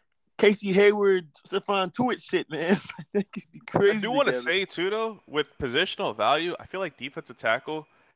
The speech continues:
Speaker 2: is usually in the middle, but I think defensive tackle and wide receiver are those positions that if you have it at an elite, at an elite level, it's as good as anything, if not better than everything. Like,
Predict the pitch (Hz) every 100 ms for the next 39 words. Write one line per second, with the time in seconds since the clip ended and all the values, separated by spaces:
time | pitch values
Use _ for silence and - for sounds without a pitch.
0 | _ _ 135 107 120 135 156 156 131 110
1 | 113 131 139 _ _ _ _ _ 117 131
2 | 156 196 180 - _ _ 135 156 135 123
3 | 127 131 127 104 113 117 104 113 117 135
4 | 135 - 101 107 101 113 - 104 117 143
5 | 127 110 101 143 135 127 135 147 131 110
6 | 110 127 127 - - 117 110 110 101 120
7 | 135 113 139 185 185 - 147 120 - 131
8 | 117 113 113 - 107 98 107 95 113 101
9 | 92 92 90 87 87 73 _ - 101